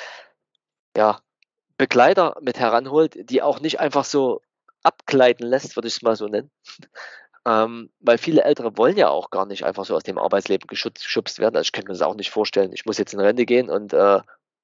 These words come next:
mache jetzt was völlig anderes. Ja, ich möchte vielleicht doch irgendwo mal gern, wenn ich älter bin, was anderes machen, aber ich möchte eigentlich auch nicht aus meinem Arbeitsleben heraustreten und aus meiner Tätigkeit,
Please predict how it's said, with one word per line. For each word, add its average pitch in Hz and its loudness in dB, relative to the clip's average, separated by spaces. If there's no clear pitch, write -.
mache - -6
jetzt - -6
was 90 -6
völlig 98 -2
anderes. 113 4
Ja, 82 0
ich - -6
möchte 110 0
vielleicht 98 0
doch - -4
irgendwo 110 -2
mal 104 4
gern, 104 -2
wenn 98 0
ich 95 -12
älter 110 2
bin, 101 -4
was - -2
anderes 101 -2
machen, 143 -4
aber - -4
ich - -10
möchte - -4
eigentlich - -2
auch - -6
nicht 95 -6
aus - -4
meinem 90 -4
Arbeitsleben 98 2
heraustreten 98 0
und 90 -6
aus 82 -4
meiner 92 -2
Tätigkeit, 131 -2